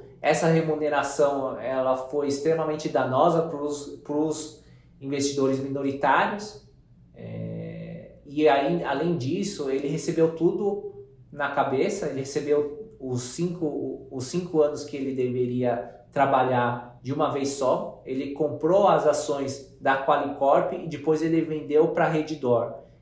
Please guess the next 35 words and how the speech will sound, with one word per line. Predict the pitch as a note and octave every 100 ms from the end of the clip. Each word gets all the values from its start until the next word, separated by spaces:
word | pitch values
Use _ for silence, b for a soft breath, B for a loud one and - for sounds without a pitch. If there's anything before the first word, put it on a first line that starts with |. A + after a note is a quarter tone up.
| -
Então, | B2 C#3+ C#3+ D#3 D#3 C#3+ B2 B2 b b b b b -
quando | D3 C#3+
a |
gente | D3+ D3 -
olha | D3 D#3+
pra | - D#3 - - - - -
todas | F3+ F3 D#3+
essas | D3+ D#3+ D3+
atitudes, | C#3+ C#3 - C#3+ D3+ D3
elas | D3+ D3 D3 - - - - _ _ -
foram | - C#3+ C#3+
muito | F#3+ G3+ F3
boas, | B2+ C3+ D3+ D#3 D#3
extremamente | - F3 F#3+ F3 D#3+ -
positivas | - D#3 D3 - D#3 D3+ A#2+
pro | - C#3+ D3 D3+
controlador, | - D3+ D3+ C3+ C3 -
mas | E3 D3
só | - D3
pro | D3 E3+
controlador. | E3 D#3 D#3+ D#3+ D#3+ A2+ G#2+ -
E | D#3
aí, | D#3+
olhando | F3 F3
pra | F3+ D#3
frente, | - F3 A#3 A#3+ - E3+
é, | D3 C#3+ C#3+ C#3+ C#3+ C#3+
é |
o | D3
que | D3
eu | E3+
falei, | F3+ E3 C#3+
os | C#3+ C#3 C#3
minoritários, | D3+ D#3+ D3+ C#3 D#3+ D#3+ D#3+ D3 D3
eles | C#3+ C#3+ C#3+ B